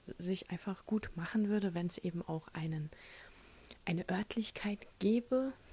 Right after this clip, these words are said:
in der sie ja dann vielleicht auch, ähm, über alles unterrichtet werden kann, vielleicht auch trainieren kann,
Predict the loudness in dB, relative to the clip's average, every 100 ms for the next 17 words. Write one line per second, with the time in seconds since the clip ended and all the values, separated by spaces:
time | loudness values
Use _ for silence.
0 | -8 -2 0 2 2 2 2 2 0 -2
1 | -2 -4 -4 -2 -2 -2 6 6 6 0
2 | -2 0 -2 -4 -2 -2 -2 -2 -2 -2
3 | -4 0 -2 -2 -6 -4 -4 -4 -4 -4
4 | -4 -6 -8 -10 -12 -4 2 4 4 4
5 | 0 -4